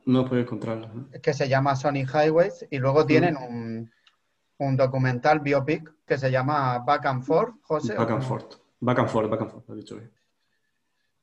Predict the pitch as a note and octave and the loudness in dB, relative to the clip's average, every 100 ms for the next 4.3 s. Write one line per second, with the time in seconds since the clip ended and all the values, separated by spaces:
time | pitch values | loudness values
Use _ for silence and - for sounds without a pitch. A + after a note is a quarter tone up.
0 | _ _ B2 B2+ B2 A#2+ B2+ A#2+ A#2+ A#2+ | _ _ -8 -4 -2 0 0 -2 -4 -4
1 | A#2 A2 A#2 B2 B2 G#2+ G#2 G#2 G#2 G#2 | -6 -6 -6 -4 -4 -4 -6 -6 -6 -6
2 | G#2 G2+ G2 G#2+ G#2+ A2 A2 - A2+ A2 | -6 -6 -8 -8 -6 -6 -6 -4 -6 -6
3 | G#2 A#2 B2 - B2 B2 C#3 A#2 A2+ G#2 | -6 -6 -8 -8 -6 -4 -4 -6 -6 -8
4 | G2+ G2+ G2+ | -6 -8 -10